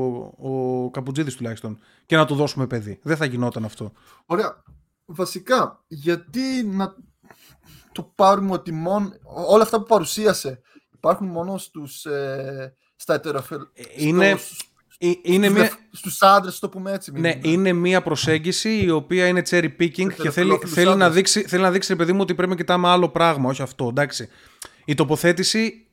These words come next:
Speaker 1: στέκει, αλλά δεν στέκει στις διαδικασίες που έχουμε για το τέτοιο.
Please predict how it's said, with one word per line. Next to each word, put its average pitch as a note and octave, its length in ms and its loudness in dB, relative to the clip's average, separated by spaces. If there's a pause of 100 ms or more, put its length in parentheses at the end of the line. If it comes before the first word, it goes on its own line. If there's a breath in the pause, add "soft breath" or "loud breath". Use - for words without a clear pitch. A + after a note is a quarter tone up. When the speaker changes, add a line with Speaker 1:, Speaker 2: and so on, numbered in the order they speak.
Speaker 1:
στέκει, D#3 680 -2 (600)
αλλά D#3 260 2
δεν E3 140 0
στέκει G#3 720 -2
στις D#3+ 200 -4
διαδικασίες D#3+ 500 0
που - 80 0
έχουμε G3+ 200 -2
για F#3+ 180 0
το E3+ 800 -2
τέτοιο. F#3+ 260 -4